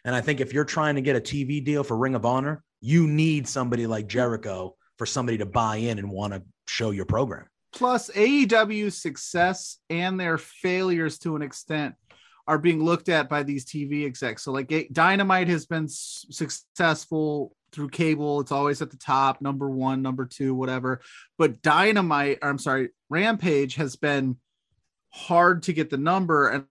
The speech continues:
Speaker 2: I think if you're a T V exec, you're saying, "Well, I don't want the, the C squad. If I'm gonna pay you all this money, you need to show me that you're willing to give me the star power of these other two shows to make it worth our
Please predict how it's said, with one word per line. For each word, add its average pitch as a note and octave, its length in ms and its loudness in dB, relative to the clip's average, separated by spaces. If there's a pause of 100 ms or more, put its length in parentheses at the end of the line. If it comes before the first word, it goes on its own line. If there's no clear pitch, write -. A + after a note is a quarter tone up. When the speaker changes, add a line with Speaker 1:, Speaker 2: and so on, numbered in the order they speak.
Speaker 2:
I D3 120 2
think D#3 200 -4
if D3+ 100 -6
you're D#3 140 2
a B2+ 40 -2
T E3+ 200 -4
V F3+ 140 0
exec, D3+ 420 0
you're D3 140 -2
saying, C#3+ 260 -2
"Well, C3+ 140 -2
I E3 180 4
don't F3+ 260 2
want D3 380 -2 (260)
the, B2 160 -6 (240)
the B2+ 80 -2
C F#3+ 320 -2
squad. A2 720 -6 (100)
If C#3 140 -4
I'm D3 80 0
gonna D3+ 160 -2
pay D3 160 -2
you C#3+ 180 0
all B2+ 120 2
this B2 220 -6
money, D#3 260 0
you D#3 240 -2
need E3 180 -2
to C3 80 -8
show E3+ 360 -4
me D#3+ 140 -2
that C3+ 140 -2
you're C#3 140 -6
willing C#3+ 340 -4
to B2 180 -18
give C#3+ 200 -4
me C#3+ 120 -4
the B2 100 -8
star C#3+ 600 -4
power B2+ 500 -4 (380)
of C3 120 -4
these C3 220 -6
other D3 240 -2
two C3 200 -4
shows D#3 380 -2
to C#3 100 -6
make C3 180 -4
it - 100 -8
worth B2+ 240 -4
our G#2 220 -4